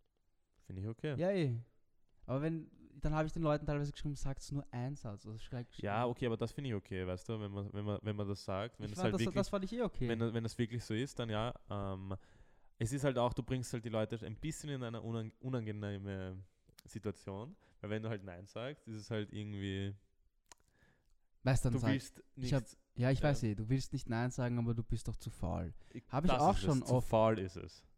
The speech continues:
Speaker 2: Ich hab das auch schon oft gehabt, aber das waren dann so Sachen wie, "Kannst du einen Tag lang beim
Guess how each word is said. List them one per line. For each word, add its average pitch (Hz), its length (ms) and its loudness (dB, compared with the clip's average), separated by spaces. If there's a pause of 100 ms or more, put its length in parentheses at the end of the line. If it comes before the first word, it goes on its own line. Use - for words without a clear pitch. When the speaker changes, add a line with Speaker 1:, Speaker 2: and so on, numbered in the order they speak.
(140)
Speaker 2:
Ich - 160 0
hab 147 120 4
das - 200 -2
auch 135 180 6
schon - 160 0
oft 127 200 0
gehabt, 131 260 4
aber 123 140 2
das 123 180 2
waren 117 160 2
dann 123 120 0
so 120 100 -6
Sachen 117 540 -2
wie, 123 300 2 (280)
"Kannst 117 280 0
du 123 40 -2
einen 120 200 0
Tag 107 300 2
lang 117 380 0
beim 113 720 2